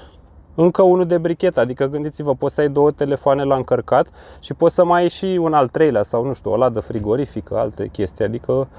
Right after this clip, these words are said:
puține mașini au așa ceva cu totul. Unele n-au deloc, n-au nimic aici. Ai și guri de ventilație în spate, ceea ce clar îți creează un plus de confort.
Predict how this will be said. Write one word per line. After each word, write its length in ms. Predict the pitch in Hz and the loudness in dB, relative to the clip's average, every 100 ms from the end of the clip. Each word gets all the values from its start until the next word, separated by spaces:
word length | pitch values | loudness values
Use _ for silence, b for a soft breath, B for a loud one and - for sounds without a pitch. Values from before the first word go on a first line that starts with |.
| B B B - | B B B -6
puține 360 | - 147 175 160 | -2 2 2 4
mașini 540 | 160 156 185 170 165 - | 4 2 -2 -2 -4 -8
au 200 | - 165 | 0 4
așa 240 | 165 - 165 | 4 2 -2
ceva 260 | - 170 | 0 0
cu 160 | 160 180 | 0 -2
totul. 400 | 175 151 - - - b b b b - | -2 -4 -6 -20 -20 b b b b -6
Unele 280 | 139 139 143 | 0 2 4
n-au 180 | 147 | 4
deloc, 320 | 143 160 151 107 | 2 4 2 2
n-au 140 | 117 | -2
nimic 300 | 117 127 - | -2 -6 -2
aici. 220 | 92 95 | -2 2
Ai 100 | 175 | 0
și 120 | 170 | 0
guri 220 | 147 160 147 | -4 -4 -2
de 80 | |
ventilație 600 | 143 139 127 127 131 - 123 | -2 -2 -2 -2 -2 -2 -8
în 80 | |
spate, 560 | 113 - 104 98 101 151 - - - - - - - - - | -8 0 0 0 -2 -6 -8 -20 -20 -20 -20 -20 -20 -20 -2
ceea 160 | 123 | 0
ce 140 | 123 135 | 2 0
clar 240 | 139 131 | 2 2
îți 240 | 123 - | 0 -8
creează 400 | 120 113 123 123 | -10 -6 -4 -4
un 80 | 113 | -6
plus 200 | 104 120 | -8 -8
de 100 | 113 | -8
confort. 460 | 101 - - 123 | -8 -8 -2 -2